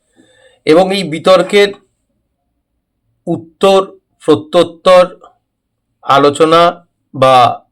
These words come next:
মতামত বিভিন্ন জায়গায় শোনা যাচ্ছে,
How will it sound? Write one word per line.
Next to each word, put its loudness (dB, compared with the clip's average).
মতামত 0
বিভিন্ন -6
জায়গায় 2
শোনা -2
যাচ্ছে, -4